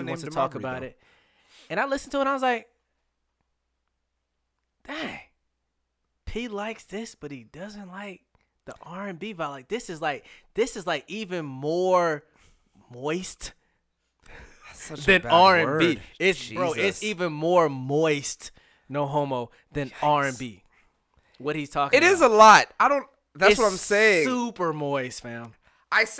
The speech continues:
Speaker 2: I, like, I literally, I listened to it last night. I'm not even gonna lie to you, bro. I've probably listened to the album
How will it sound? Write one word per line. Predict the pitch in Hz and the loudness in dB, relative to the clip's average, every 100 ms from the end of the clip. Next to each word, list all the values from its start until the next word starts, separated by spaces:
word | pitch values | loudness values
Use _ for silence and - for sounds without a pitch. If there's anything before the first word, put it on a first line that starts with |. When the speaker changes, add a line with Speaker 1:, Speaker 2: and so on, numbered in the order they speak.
| - | -6
Speaker 2:
I, | 196 | -4
like, | 190 180 - | -2 -2 0
I | 160 | 0
literally, | 185 190 196 190 185 | 0 0 -2 -2 -2
I | 170 | -2
listened | 180 180 165 | -4 -10 -10
to | 170 | -8
it | 123 | -4
last | 143 156 | -4 -4
night. | 139 127 123 - _ - - _ _ - | -8 -8 -10 -12 _ -16 -16 _ _ -14
I'm | 185 | -4
not | 190 175 | -2 -4
even | 156 | -6
gonna | 143 | -6
lie | 135 147 | -4 -4
to | |
you, | 131 | -6
bro. | 117 113 | -8 -6
I've | 123 - | -8 -6
probably | 151 135 | -6 -6
listened | 123 131 131 - | -10 -14 -18 -18
to | |
the | 120 117 | -14 -10
album | 110 110 113 107 101 | -10 -10 -14 -14 -18